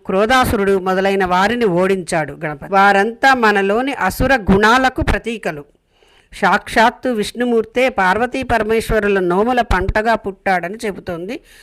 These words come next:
బ్రహ్మ వైవర్త పురాణం. అనింజుడు అనే యక్షుడు ఆశ కొద్దీ జగన్మాత సమక్షంలోనే జ్ఞానామృతాన్ని ఎలుక రూపంలో వెళ్ళి ఆరగించాడు. దీంతో అమ్మవారు మూషికమై జన్మించమంటూ శపించింది.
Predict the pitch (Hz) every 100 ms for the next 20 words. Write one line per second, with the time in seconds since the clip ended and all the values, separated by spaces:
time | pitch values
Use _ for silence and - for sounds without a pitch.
0 | - - - 170 196 254 294 220 202 214
1 | 240 - 240 202 170 160 151 311 - _
2 | - _ _ _ _ _ _ 185 247 302
3 | 277 285 277 220 214 185 180 - 262 320
4 | 208 - _ _ - 185 233 269 277 233
5 | 208 269 208 202 233 269 254 247 226 220
6 | 220 220 - 240 220 208 202 196 175 185
7 | 196 226 285 285 262 240 226 233 190 208
8 | 233 262 247 233 226 214 196 180 208 240
9 | 175 185 196 190 170 165 147 - _ _
10 | _ _ - 202 262 247 247 226 190 220
11 | 233 240 254 247 202 220 254 247 220 202
12 | 185 170 185 208 254 233 220 202 180 233
13 | 254 185 208 202 190 165 151